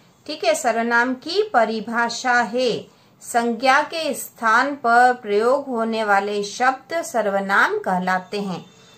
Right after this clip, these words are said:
सर्वनाम का शाब्दिक अर्थ है सबका नाम। सर्वनाम का शाब्दिक अर्थ क्या होता है? सबका नाम।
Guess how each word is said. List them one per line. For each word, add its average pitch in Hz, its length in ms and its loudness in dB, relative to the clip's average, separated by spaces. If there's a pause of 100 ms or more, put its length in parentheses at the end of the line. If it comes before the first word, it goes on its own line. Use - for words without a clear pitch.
(180)
सर्वनाम 349 680 2
का 339 200 4
शाब्दिक 226 640 -4
अर्थ 220 340 -4
है 302 160 0
सबका 247 800 2
नाम। 185 480 -2 (200)
सर्वनाम 220 600 -4
का 247 160 -4
शाब्दिक 202 520 -6
अर्थ 240 220 -6
क्या 269 240 -6
होता 262 320 -4
है? 349 260 -2 (500)
सबका 226 500 0
नाम। 165 240 -4